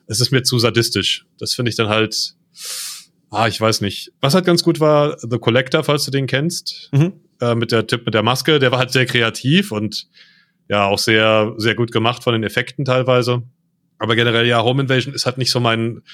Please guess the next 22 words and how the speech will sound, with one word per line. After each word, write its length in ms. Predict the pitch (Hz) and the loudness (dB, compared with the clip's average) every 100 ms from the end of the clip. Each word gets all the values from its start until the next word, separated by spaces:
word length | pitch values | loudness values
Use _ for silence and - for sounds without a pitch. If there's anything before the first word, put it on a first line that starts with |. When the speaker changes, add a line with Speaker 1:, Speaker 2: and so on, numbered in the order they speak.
| - - - | -20 -18 -2
Speaker 1:
Lieblingsgenre. 800 | 117 117 117 104 110 110 107 107 | 0 2 2 2 4 4 4 2
Was, 320 | 110 - - - | 0 -2 -6 -2
was 140 | 127 | 0
ich 100 | 127 | 2
sehr 160 | 139 120 | 2 2
gerne 200 | 123 120 | 2 2
mag, 320 | 117 123 127 | 2 2 0
ist 200 | 123 - | -6 -4
eigentlich 440 | 107 117 113 - | -2 -2 -2 -4
Slasher. 600 | - 123 131 170 170 165 - _ - - _ - | -2 -2 2 2 2 0 -4 _ -20 -20 _ -4
Speaker 2:
Mhm. 220 | 113 190 - _ _ _ 127 | -2 -2 -6 _ _ _ -4
Speaker 1:
Ja, 160 | 113 | -4
Creature 460 | - 131 160 - 147 | -2 0 0 2 2
Horror 340 | 147 143 139 | 2 4 2
ist 120 | 139 | 2
ganz 220 | - 131 - | -2 -4 -4
cool, 260 | 135 135 131 | 0 2 2
Body 280 | 117 127 135 | 2 2 4
Horror 360 | 127 135 131 | 4 4 4
ist 120 | 120 | 2
ganz 200 | - 117 - | 0 -2 -2
cool 380 | 123 123 120 | 0 2 2